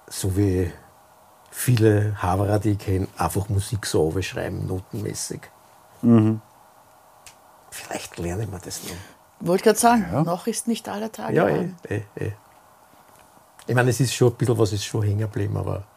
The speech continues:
Speaker 2: Mhm.
Speaker 3: Na, vielleicht musst du es von der anderen Seite angehen und jemanden von den, von deinen quasi Haverern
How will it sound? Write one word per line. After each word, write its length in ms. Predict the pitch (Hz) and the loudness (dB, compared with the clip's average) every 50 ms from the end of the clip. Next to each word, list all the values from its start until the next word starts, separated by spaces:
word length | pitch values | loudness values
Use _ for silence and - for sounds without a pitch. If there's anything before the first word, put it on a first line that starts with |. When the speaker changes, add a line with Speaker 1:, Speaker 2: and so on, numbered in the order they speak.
| _ - - - | _ -16 -4 2
Speaker 2:
Mhm. 360 | 104 101 95 92 98 98 95 - - - - - - _ _ _ _ _ _ _ _ - - - - - - - _ | 4 4 4 4 2 0 -2 -6 -16 -20 -20 -20 -20 _ _ _ _ _ _ _ _ -20 -20 -20 -20 -20 -20 -6 _
Speaker 3:
Na, 100 | - 220 | 0 0
vielleicht 300 | 220 226 233 226 220 220 | 4 4 4 4 4 4
musst 200 | 233 214 214 208 | 4 2 2 0
du 40 | - | -2
es 80 | 226 - | -4 -2
von 100 | - 233 | -2 0
der 140 | 226 220 160 | 0 0 0
anderen 220 | 165 196 240 240 | 0 0 -2 -2
Seite 320 | 233 214 196 190 190 196 185 | -2 -2 -4 -4 -4 -6 -6
angehen 380 | - 170 185 185 180 208 196 | -6 -6 -6 -6 -4 -4 -4
und 140 | 196 190 180 | -4 -6 -6
jemanden 600 | 190 190 190 190 190 180 - - 196 196 196 196 180 - - - - - - - - - - - _ - - _ _ _ - _ - | -6 -6 -6 -6 -8 -8 -6 -6 -4 -4 -4 -4 -8 -12 -18 -20 -20 -20 -20 -20 -20 -20 -20 -20 _ -20 -20 _ _ _ -20 _ -20
von 260 | - - - 202 190 | -10 -6 -2 -2 -2
den, 220 | 180 202 196 139 - - 85 - | 0 -2 -4 -4 -6 -12 -16 -16
von 260 | - - - 208 - | -10 -6 -6 -2 0
deinen 480 | - 185 180 175 196 202 208 202 196 175 - - - - - - | 2 2 2 4 4 4 4 4 2 0 -6 -18 -20 -20 -12 -6
quasi 280 | - 190 185 185 196 | -4 -2 -2 -2 -2
Haverern 600 | 180 180 170 180 185 202 196 208 208 202 202 202 | 0 2 2 2 2 0 -2 0 0 -2 -2 -4